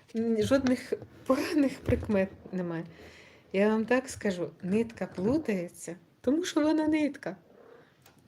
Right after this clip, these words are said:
Тому що її треба якось скрутити, треба якось використати. От. І от дивіться,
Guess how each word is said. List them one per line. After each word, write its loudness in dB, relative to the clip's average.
Тому 10
що 6
її 4
треба 2
якось 0
скрутити, 0
треба 2
якось 0
використати. 4
От. 0
І 6
от 4
дивіться, 2